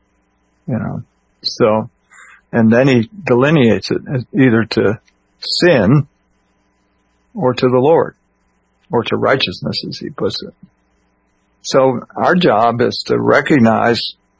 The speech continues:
uh, uh, uh, what the truth is and to believe it. And secondly,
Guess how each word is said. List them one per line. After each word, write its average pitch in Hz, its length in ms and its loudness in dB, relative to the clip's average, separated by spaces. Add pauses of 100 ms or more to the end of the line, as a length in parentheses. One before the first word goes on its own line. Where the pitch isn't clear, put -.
(160)
uh, 117 340 -6 (880)
uh, 165 40 -6 (800)
uh, 120 100 -4 (580)
what 135 220 -2
the 101 100 -4
truth - 380 0
is 123 280 0
and 117 160 0
to 117 100 -2
believe 131 440 2
it. 123 120 2
And 113 180 2
secondly, 123 840 0